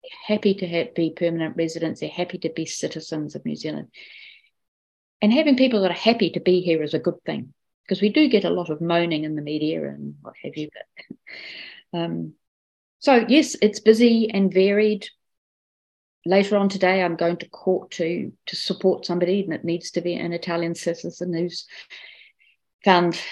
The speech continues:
himself in court through no fault of his own.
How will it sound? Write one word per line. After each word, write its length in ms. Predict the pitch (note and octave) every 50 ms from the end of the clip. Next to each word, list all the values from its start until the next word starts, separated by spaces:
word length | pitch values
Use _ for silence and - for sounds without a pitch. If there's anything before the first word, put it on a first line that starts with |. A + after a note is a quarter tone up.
| - - - - - - - - _ _ _ _ -
himself 500 | G3+ F#3+ F#3 F#3+ F#3+ F3 E3 E3+ - E3+
in 140 | E3 E3
court 320 | E3 - F3+ F#3 F#3+ F#3 -
through 180 | - F3+ F3
no 220 | E3+ E3+ E3+ E3+ E3+
fault 320 | E3 - F3 E3+ E3+ E3+
of 100 | E3+ D#3+
his 140 | D#3+ D#3 E3+
own. 400 | E3 E3 F3 F#3 F#3+ G3 G3 G3